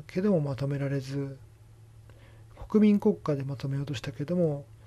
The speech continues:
まとめられず、で、民族はいろいろいて民族でもまとめられず、宗教もいろいろあって宗教でもまとめられず、プーチンはどういうふうにまとめるかっ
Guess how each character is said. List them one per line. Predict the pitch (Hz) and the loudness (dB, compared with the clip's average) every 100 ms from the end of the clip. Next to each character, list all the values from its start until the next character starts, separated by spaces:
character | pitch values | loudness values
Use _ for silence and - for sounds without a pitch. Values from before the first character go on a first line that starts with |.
| - - - - | -20 -20 -20 -2
ま | 156 | 0
と | 151 | 2
め | 143 | 0
ら | 143 | 0
れ | 143 | -2
ず、 | 135 143 143 139 - - - - - - - - - - - - - | -2 -4 -6 -8 -18 -20 -20 -20 -20 -20 -20 -20 -20 -20 -20 -10 0
で、 | |
民 | 180 180 170 | 4 6 4
族 | 143 - | 2 -2
は | 147 147 | -2 0
い | |
ろ | 147 143 | 2 2
い | |
ろ | 139 | 0
い | 139 | 0
て | 143 | 0
民 | 156 156 | 0 0
族 | 143 127 | -2 -4
で | 135 | -6
も | |
ま | 135 139 | -6 -6
と | 139 | -6
め | 135 | -4
ら | 139 | -4
れ | 139 | -4
ず、 | 127 139 139 135 - - - - - - | -6 -8 -10 -12 -18 -20 -20 -20 -20 -12
宗 | - 208 185 | -2 2 2
教 | 160 151 | 4 2
も | 147 147 | 2 -2
い | |
ろ | 147 147 | 0 2
い | |
ろ | 147 | 0
あ | |
っ | 139 | -2
て | 143 | -6
宗 | 113 165 | -2 -2
教 | 156 147 | 0 -2
で | 139 | -2
も | 135 | -4
ま | 143 | -4
と | 139 | -4
め | 139 | -4
ら | 139 | -2
れ | 139 | -4
ず、 | 131 143 139 - - - - - - - - - - - | -4 -6 -6 -10 -20 -20 -20 -20 -20 -20 -20 -20 -20 -4
プ | 226 | 0
ー | |
チ | 214 160 | 0 0
ン | 147 | 0
は | 143 143 143 - - - - - - - - - - - - - | -2 -4 -8 -14 -20 -20 -20 -20 -20 -20 -20 -20 -20 -20 -20 -2
ど | 156 208 | 6 8
う | 214 | 8
い | |
う | |
ふ | 135 | 4
う | 151 | 0
に | |
ま | 143 | -2
と | 139 | -2
め | 143 | -2
る | 143 | -2
か | 143 | -2
っ | 143 | -6